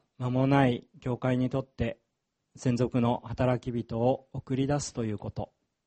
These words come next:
そのことの大きさというのは、もし開拓教会から働き人がいなくなったらということを考えるときに、その大きさをですね、少しは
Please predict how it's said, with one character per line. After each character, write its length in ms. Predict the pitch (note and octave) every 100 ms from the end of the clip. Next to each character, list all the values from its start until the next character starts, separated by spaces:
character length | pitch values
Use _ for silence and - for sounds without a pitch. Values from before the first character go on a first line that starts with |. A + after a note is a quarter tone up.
| _ _ -
そ 160 | -
の 80 | A#2+
こ 120 | A#2+
と 120 | A#2 A#2+
の 200 | A2 A2+
大 60 |
き 80 | -
さ 180 | - B2
と 120 | B2
い 80 | A2
う 60 | G#2
の 140 | G2
は、 200 | A2 E3 _ _ _ _ _ _ _ _ _ _ _ _ _ _ _ -
も 60 |
し 100 | B2
開 180 | - B2+
拓 220 | D3 -
教 180 | - D#3
会 160 | C3+ A#2
か 120 | G#2+
ら 160 | - - _ _ _ _ _ -
働 300 | B2 A2+ G#2+
き 100 | A2+
人 140 | A2+
が 80 | A2
い 60 | A2
な 120 | A2
く 100 | A#2+
な 100 | A#2
っ 20 |
た 140 | - A2+
ら 180 | A#2 - _ _
と 80 | A#2
い 20 |
う 40 |
こ 120 | G#2+ A#2
と 100 | A2+
を 40 |
考 280 | A#2+ A#2 B2
え 60 |
る 80 | A#2
と 120 | A2
き 160 | G#2+ -
に、 280 | G#2+ A#2 - _ _ _ _ _ _ _ _ _
そ 140 | -
の 120 | A2 A2
大 40 |
き 100 | -
さ 140 | A#2
を 60 | G#2+
で 80 | G#2+
す 100 | B2
ね、 140 | B2
少 220 | - - C3
し 180 | -
は 220 | A#2 A2